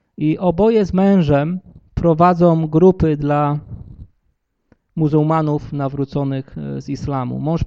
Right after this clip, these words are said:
jest nauczycielem słowa, ona prowadzi służbę wśród, wśród kobiet, coś na kształt szkółek, e, niedzielnych prowadzi, czyli, czyli takie zajęcia katechetyczne dla dzieci. I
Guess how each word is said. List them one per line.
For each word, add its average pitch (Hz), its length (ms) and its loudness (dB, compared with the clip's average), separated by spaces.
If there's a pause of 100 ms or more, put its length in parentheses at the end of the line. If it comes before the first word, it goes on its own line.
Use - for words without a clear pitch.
jest 143 160 -4
nauczycielem 135 380 -4
słowa, 180 340 -2
ona 135 160 -4
prowadzi 131 280 -4
służbę 139 320 -6
wśród, 139 300 -4
wśród - 200 -6
kobiet, 156 560 -4 (380)
coś 156 200 0
na 147 120 -2
kształt 151 340 -6
szkółek, 180 500 0
e, 151 140 -4
niedzielnych 147 560 -2
prowadzi, 135 400 -4
czyli, 131 180 -8
czyli 135 140 -6
takie 131 220 -4
zajęcia 131 280 -2
katechetyczne 143 800 -4 (220)
dla 139 180 -4
dzieci. 143 420 -6 (1900)
I 190 500 -2